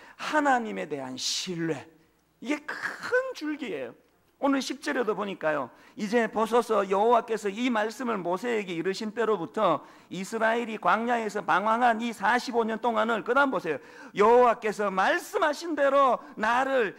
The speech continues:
생존하게 하셨나이다." 쉬운 성경에 보니까 이 부분을 "주께서 약속해 주셨던 것처럼 내가 생존하게 됐습니다." 이 갈렙의 삶을 관통하는 큰 줄기가 뭐예요? 시건하지 않으시는 하나님,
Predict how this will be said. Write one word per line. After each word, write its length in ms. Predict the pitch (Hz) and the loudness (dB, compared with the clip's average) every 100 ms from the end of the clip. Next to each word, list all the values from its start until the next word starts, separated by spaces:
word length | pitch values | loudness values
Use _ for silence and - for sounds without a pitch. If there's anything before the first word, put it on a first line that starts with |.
| - | -16
생존하게 760 | - - 381 370 302 247 196 | -10 -2 -2 2 2 0 -2
하셨나이다." 880 | 165 143 160 143 135 127 123 117 113 - _ | -8 -8 -8 -8 -8 -6 -4 -4 -8 -14 _
쉬운 340 | - 262 262 269 | -10 -4 0 0
성경에 360 | 233 226 233 | -2 -4 -4
보니까 300 | 208 220 208 | -4 -4 -6
이 100 | 196 | -8
부분을 400 | 196 220 208 156 - - - | -8 -8 -6 -6 -8 -16 -6
"주께서 880 | 240 - - 202 202 196 180 170 175 | -4 -2 -2 -2 0 2 4 2 0
약속해 560 | 285 294 - 370 480 | -2 -2 -4 2 4
주셨던 460 | - - 440 - 349 | 2 -4 -8 -8 -10
것처럼 540 | 330 - 285 311 269 - - | -10 -8 0 0 0 -10 -18
내가 420 | - 196 175 175 - | -8 -8 -6 -10 -10
생존하게 640 | - 480 480 403 311 302 | -14 -12 -10 -8 -8 -8
됐습니다." 500 | 262 254 233 185 - _ _ _ _ - | -12 -14 -16 -14 -16 _ _ _ _ -4
이 500 | 294 339 359 302 - _ | 0 2 2 -2 -10 _
갈렙의 480 | - 240 302 349 349 | -4 -2 0 0 -2
삶을 420 | 302 254 285 285 - | -4 -6 -4 -6 -2
관통하는 680 | 269 302 311 311 294 302 - | -4 -2 -4 -2 0 -2 -6
큰 440 | - - - 480 | -16 -12 -6 -4
줄기가 440 | 311 339 339 294 269 | -2 -4 -2 -2 -2
뭐예요? 520 | 214 202 247 196 - _ _ - | -4 -4 -2 -2 -4 _ _ -14
시건하지 720 | - - 349 349 311 294 302 | -6 -4 0 2 4 2 2
않으시는 440 | 240 233 247 226 | 2 -2 -4 -8
하나님, 360 | 208 196 170 | -6 -6 -6